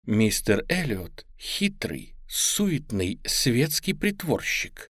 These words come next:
И все готов принести в жертву своему себелюбию».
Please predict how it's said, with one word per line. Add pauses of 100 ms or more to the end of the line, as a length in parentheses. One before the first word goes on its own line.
(400)
И
все
готов
принести
в
жертву
своему
себелюбию».